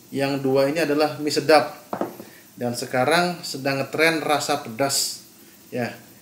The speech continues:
ini ada pop mie, pop mie goreng pedes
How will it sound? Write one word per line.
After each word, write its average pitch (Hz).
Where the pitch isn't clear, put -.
ini 147
ada 156
pop 156
mie, 127
pop 123
mie 170
goreng 143
pedes 139